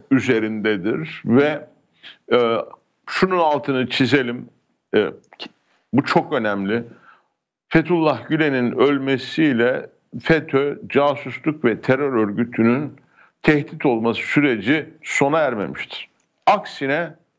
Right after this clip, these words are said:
devam edecektir. Yeniden yapılanacaktır. Belki bazı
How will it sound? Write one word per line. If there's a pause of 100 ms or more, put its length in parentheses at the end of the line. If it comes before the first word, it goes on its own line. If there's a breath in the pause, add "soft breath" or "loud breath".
(180)
devam
edecektir. (600)
Yeniden
yapılanacaktır.
Belki
bazı